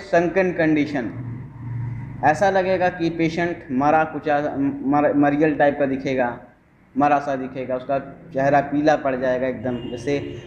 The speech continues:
लोग मर जाते हैं तो चेहरा पीला पड़ जाता है एकदम, उस type का इस patient का चेहरा होगा। sunken eyes, आंखें धसी हुई, नाक धंसा हुआ। उसके साथ नाक के पास एक और symptom रहेगा लीनिया नजलिस।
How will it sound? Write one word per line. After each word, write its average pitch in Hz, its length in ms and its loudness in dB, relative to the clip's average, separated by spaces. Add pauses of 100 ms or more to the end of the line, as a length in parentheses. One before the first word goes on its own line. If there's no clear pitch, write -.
(120)
लोग 135 160 2
मर 143 200 4
जाते 143 320 2
हैं 147 140 -2
तो 143 100 -6
चेहरा 135 300 0
पीला 135 320 0
पड़ 127 200 0
जाता 123 280 0
है 120 60 0
एकदम, 120 180 -2
उस 143 280 -6
type 156 220 4
का 151 60 2
इस 151 160 -2
patient 135 440 -4
का 131 260 2
चेहरा 127 300 0
होगा। 110 340 -4 (920)
sunken 160 300 4 (120)
eyes, 139 500 0 (220)
आंखें 143 360 -2
धसी 151 280 0
हुई, 139 240 2
नाक 147 380 4
धंसा 143 320 0
हुआ। 131 420 0 (680)
उसके - 200 -2
साथ 156 360 2
नाक 147 340 0
के 170 100 2
पास 165 260 2
एक 160 200 -2
और 170 120 4
symptom 165 380 0
रहेगा 156 260 4
लीनिया 151 580 4
नजलिस। 147 720 2